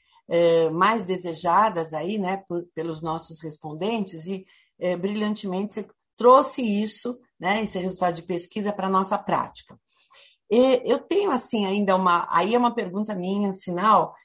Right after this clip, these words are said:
mas eu queria passar pra professora Irene. Professora Irene, tem aí alguma coisa que o pessoal tenha mandado, né? Eu já sei que a gente, é, tá com tempo aí, mas tô vendo que o pessoal tá mandando perguntas, tá?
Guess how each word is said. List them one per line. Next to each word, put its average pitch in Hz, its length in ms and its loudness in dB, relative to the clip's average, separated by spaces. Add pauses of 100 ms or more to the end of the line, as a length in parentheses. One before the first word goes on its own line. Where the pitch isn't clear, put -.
(120)
mas 202 160 0
eu 233 80 0
queria 262 200 0
passar 269 560 6
pra 226 100 -4
professora 190 520 -4
Irene. 175 520 2
Professora 240 300 -4
Irene, 214 520 0 (480)
tem 277 280 0
aí 226 220 2
alguma 196 360 0
coisa 196 320 2
que 190 60 -10
o - 40 -16
pessoal 185 260 -8
tenha 170 200 -4
mandado, 170 720 4
né? 190 380 -2
Eu 180 100 -6
já 202 140 0
sei 196 520 -4 (240)
que - 80 -6
a 180 100 2
gente, 180 800 -4 (420)
é, 165 480 2
tá 175 180 0
com 165 200 -8
tempo 180 420 -4
aí, 185 180 -2
mas 202 220 -2
tô 226 140 -4
vendo 196 340 -4
que - 80 -14
o - 40 -20
pessoal 175 600 2 (240)
tá 170 100 -2
mandando 165 400 -4
perguntas, 175 760 -4
tá? 214 360 -4